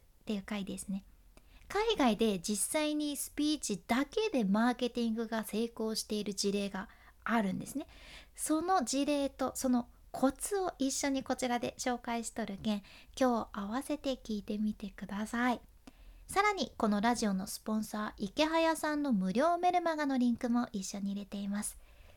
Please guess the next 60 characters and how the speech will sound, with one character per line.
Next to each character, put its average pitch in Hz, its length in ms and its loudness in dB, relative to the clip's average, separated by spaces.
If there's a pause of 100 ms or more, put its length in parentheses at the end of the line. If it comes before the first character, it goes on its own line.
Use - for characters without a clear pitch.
副 262 360 4
業 269 300 2
と 254 180 -4
か - 220 -8 (100)
在 220 320 -2
宅 220 400 -4
ワ 220 140 -2
ー 208 60 -8
ク - 120 -10
始 240 320 -4
め 381 160 -2
た - 0 -
い 403 60 -10 (300)
け 254 140 0
ど、 214 80 2
い 196 40 -2 (320)
や、 214 100 4
何 240 240 6 (160)
か 262 100 4
ら 233 80 6
始 214 240 0
め 214 100 4
た 214 140 -2
ら 196 60 -4
い 190 60 -6
い 185 40 -8
か 185 140 -2
わ 208 180 0
か 349 140 -2
ら 480 240 0
ん 392 60 -4
っ - 20 -8
て 240 160 2
い 226 60 2
う - 20 -4
人、 220 260 -2 (920)
ま 240 180 8 (120)
ず 226 180 2
す - 280 2
る 247 120 6
べ 277 160 2
き - 100 -14
こ 220 160 -6
と、 - 240 -4 (340)
何 262 380 8
だ 233 80 6
と 196 140 -2
思 190 120 2
い 190 60 2
ま 202 140 0
す - 80 -8
か？ 226 340 4 (720)
ポ 214 120 2
ク - 60 -14 (240)
ポ 226 120 0
ク - 180 -14 (160)
ポ 240 80 0
ク 254 400 2
チ - 80 -2
ー 349 720 2